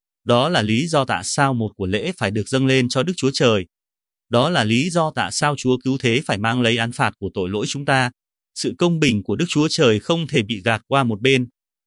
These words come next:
và Đức Chúa Trời không thể giả vờ rằng Ngài không nhìn thấy tội lỗi, Ngài đã nhìn thấy nó, và Ngài đã nói Ngài sẽ trừng phạt nó. Bởi vì Ngài là Đức Chúa Trời, Ngài phải trừng phạt tội lỗi,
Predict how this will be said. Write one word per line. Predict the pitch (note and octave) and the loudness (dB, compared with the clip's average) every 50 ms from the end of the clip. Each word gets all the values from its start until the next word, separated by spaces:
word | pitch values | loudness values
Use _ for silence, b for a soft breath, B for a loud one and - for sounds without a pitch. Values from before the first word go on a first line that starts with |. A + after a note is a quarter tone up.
| _ _ - | _ _ -4
và | F2 G#2+ A2 | -2 0 0
Đức | A2+ D#3 G3+ - | 2 0 -2 -2
Chúa | - - C#3 D3 D#3+ | 0 0 2 2 2
Trời | - - E3 C3+ A2+ G#2+ | 2 4 4 4 4 4
không | - - E3+ F3+ | 2 0 -2 0
thể | - D3 A2+ F#2+ | 0 0 0 0
giả | G2+ G2+ G2 F#2 | 0 0 0 0
vờ | G2+ G#2 | 0 0
rằng | G2 G2 A2+ G#2+ G2+ G2+ | 0 0 0 0 0 0
Ngài | A2 A2 G#2+ | 0 0 -2
không | G#2 - - E3 D#3+ | -2 -2 -4 -2 -2
nhìn | D3 A#2 G#2+ G2+ | 0 0 0 0
thấy | F#2+ A#2 B2+ | 0 -2 -2
tội | - D3 F#2+ | -2 -2 -2
lỗi, | G#2+ G#2+ A#2+ A2 C#3+ G3 G#3 - _ _ _ _ _ _ - | 0 0 0 0 0 -2 -6 -8 _ _ _ _ _ _ -4
Ngài | A2+ A#2+ A#2+ A#2+ | 0 0 0 0
đã | B2+ D#3 | 0 -2
nhìn | F#3 E3+ C#3+ A2+ A2 | 0 2 2 2 2
thấy | - C3 C3 | 2 -2 -2
nó, | C#3+ C#3+ C3 C3 D#3 F3+ G#3 _ _ _ _ _ _ _ _ _ _ | 0 0 0 0 0 -2 -4 _ _ _ _ _ _ _ _ _ _
và | - A2 A2 | -2 0 0
Ngài | A2+ A#2 A#2+ A#2+ A#2+ | 0 0 0 0 0
đã | A#2 A2 - | 0 -2 -2
nói | A2+ G#2+ G#2+ A2+ D3 | -2 -2 -2 -2 -2
Ngài | E3 D3 C3 A2+ G#2 | -2 -2 -2 -2 -2
sẽ | F#2+ - C3 D3+ | -2 -6 -8 -4
trừng | - - A#2+ G#2+ - | 0 0 0 0 0
phạt | - A2 G2+ - | -4 -6 -4 -2
nó. | A2 A2 G#2+ G#2+ C#3 F3+ - _ _ _ _ _ _ _ _ _ _ - | -2 0 0 0 -2 -2 -6 _ _ _ _ _ _ _ _ _ _ 0
Bởi | A2+ A2+ G#2+ | 0 2 2
vì | G2 A2+ G#2+ | 2 0 0
Ngài | G2+ G#2 G#2+ G#2 G#2 G#2 | 0 0 0 0 0 0
là | G#2 G#2+ G#2+ | -2 -2 -2
Đức | B2 F3 E3+ | -2 -4 -4
Chúa | - - - | -2 -2 -2
Trời, | D3 - D#3+ C3 G#2+ F#2+ F2 - _ _ _ _ _ _ _ _ - | 0 2 2 2 2 0 -2 -6 _ _ _ _ _ _ _ _ -6
Ngài | A2 A2+ A2+ A2 G#2 | -2 0 0 0 0
phải | G#2+ - G#2+ F#2 | 0 -2 -2 -2
trừng | - - C3+ A#2+ A#2 A2+ | 0 0 2 2 2 2
phạt | - C3 G#2+ - | 0 -2 -4 -4
tội | G#2+ F#2+ F#2+ | -6 -4 -2
lỗi, | A#2 B2 G2+ F3+ G#3 A#3 | 0 0 0 0 -2 -4